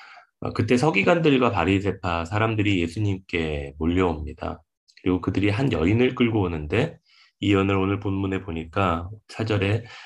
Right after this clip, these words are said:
"가늠하다 잡힌 여인이다"라고 기록을 합니다. <clears throat> 이름도 없고, 그리고 출신도 모릅니다. 어, 그들이 말합니다. "선생님, 이 여자가 가늠하다가 걸렸습니다.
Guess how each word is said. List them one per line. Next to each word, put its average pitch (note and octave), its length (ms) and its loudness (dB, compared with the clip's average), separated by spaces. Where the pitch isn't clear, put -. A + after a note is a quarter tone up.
"가늠하다 B2 640 2
잡힌 G#2 340 0
여인이다"라고 E2+ 880 -4
기록을 D#2+ 360 -4
합니다. C#2+ 380 -10
<clears throat> C#3 580 -2
이름도 A#2+ 520 4
없고, G2+ 640 -2
그리고 E2 300 -4
출신도 A2+ 800 -2
모릅니다. E2+ 600 -2
어, C#2 680 -10
그들이 C3+ 280 4
말합니다. G#2+ 680 2
"선생님, C#3 320 4
이 B2+ 120 6
여자가 A#2+ 360 4
가늠하다가 G#2 680 -2
걸렸습니다. E2 920 -8